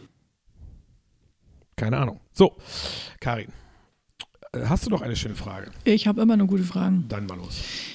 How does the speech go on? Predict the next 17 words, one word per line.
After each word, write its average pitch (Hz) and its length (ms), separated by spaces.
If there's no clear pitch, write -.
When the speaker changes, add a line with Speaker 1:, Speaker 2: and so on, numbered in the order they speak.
Speaker 2:
Wie 302 160
definierst 220 720
du 208 80
Freiheit? 175 800
Speaker 1:
Ach, - 140
ich - 100
schon 139 120
wieder. 98 140
<clears throat> - 480
Wie 117 240
definiere 175 420
ich - 160
Freiheit? 151 640
Ach, - 120
das 95 200
ist 90 280
schon 98 220